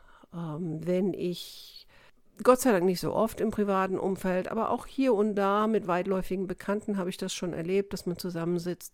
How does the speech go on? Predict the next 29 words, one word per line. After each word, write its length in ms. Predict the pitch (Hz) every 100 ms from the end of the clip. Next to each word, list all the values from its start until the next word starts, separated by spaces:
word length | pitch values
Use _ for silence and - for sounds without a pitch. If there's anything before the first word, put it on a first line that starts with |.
| -
und 320 | 202 196 190 -
letztendlich 800 | 190 185 - 180 185 190 -
reden 320 | 156 175 185 180
die 160 | 175
darüber, 800 | 165 160 170 165 165 156 160 151
dass, 560 | - 160 151 - - -
ähm, 600 | 147 165 170 143 143 156 - _ _ _ -
ja, 160 | 294 180
sie 140 | 175
wollen 160 | 160 180
den 100 | 262
Staat 280 | 349 330
betrügen, 520 | - - 233 202 196 180
wenn 100 | 185
man's 180 | 180
mal 140 | 185 165
genau 300 | 170 160 165
nimmt. 440 | 160 156 170 - - 247
<laughs> 180 | - - _ 180
Äh, 520 | 180 180 180 110 170
ne, 300 | 196 233 269
sie 120 | 240
wollen 200 | 220 208
auf 100 | 196
arbeitslos 500 | 196 254 233 247 226
machen, 400 | 233 220 233 220
aber 420 | - 180 185 185
planen 480 | 180 185 175 175 175
nicht, 340 | 170 - -